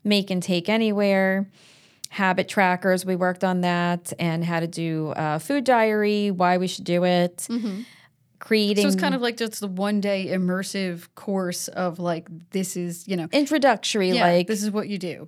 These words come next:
Speaker 1: right,
Speaker 2: Right.
Speaker 1: this is how you start.
Speaker 2: Mm-hmm.
Speaker 1: Let's start here and let's build.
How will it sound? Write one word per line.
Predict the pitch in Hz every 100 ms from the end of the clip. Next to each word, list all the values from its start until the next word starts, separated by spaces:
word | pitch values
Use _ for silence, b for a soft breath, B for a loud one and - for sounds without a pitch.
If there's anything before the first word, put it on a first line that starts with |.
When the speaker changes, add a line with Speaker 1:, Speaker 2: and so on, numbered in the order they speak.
| -
Speaker 1:
right, | 214 190 175
Speaker 2:
Right. |
Speaker 1:
this | 202 196
is | 202
how | 202 196
you | 185 175 170
start. | - 156 131 78 - _ 247
Speaker 2:
Mm-hmm. | 220 202
Speaker 1:
Let's | 190 190
start | - 180 170
here | - 175 156 165 -
and | 170 170
let's | 170 165
build. | 160 156 95 - -